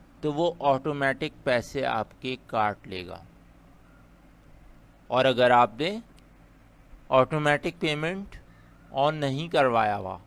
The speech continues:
तो ये मैनुअल तरीके से होगा। जिस तरह हम मैनुअल तरीके से करते हैं, तो ये ऑटोमेटिक पेमेंट नहीं काटेगा, ऑटोमेटिक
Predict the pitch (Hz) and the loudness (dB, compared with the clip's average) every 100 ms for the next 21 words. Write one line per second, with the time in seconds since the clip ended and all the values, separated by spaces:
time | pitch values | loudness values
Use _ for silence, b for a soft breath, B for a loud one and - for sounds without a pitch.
0 | - - _ - - - - - 160 147 | -20 -20 _ -20 -20 -20 -20 -8 -4 -4
1 | 131 151 165 147 131 131 135 143 139 139 | 0 0 -2 -2 -2 0 -2 -2 -2 -2
2 | 123 117 - 127 117 139 123 110 101 117 | -2 -2 -6 -6 -4 -4 -2 -2 -4 -4
3 | 120 113 104 - 117 113 113 113 123 151 | -4 -8 -10 -6 -4 -4 -6 -6 -8 -6
4 | 127 117 117 120 120 117 110 131 113 139 | -6 -6 -6 -6 -6 -6 -6 -8 -6 -6
5 | 135 117 110 131 123 135 156 170 B B | -4 -4 -4 -8 -8 -10 -12 -16 B B
6 | B - - - 147 139 147 156 - 139 | B -20 -20 -6 -4 0 2 2 2 2
7 | 131 147 139 135 131 - - - - - | 2 -2 -2 -2 -4 -8 -10 -20 -20 -20
8 | - - - 147 143 143 147 147 135 135 | -20 -20 -4 0 0 0 -2 -2 -2 -4
9 | 151 147 - - - - - - - 127 | -8 -12 -18 -20 -20 -20 -20 -20 -4 0
10 | 113 110 98 95 95 95 - - 127 123 | 0 0 -6 -4 -6 -8 -18 -4 -2 0
11 | 147 135 135 123 147 | 0 2 2 2 -8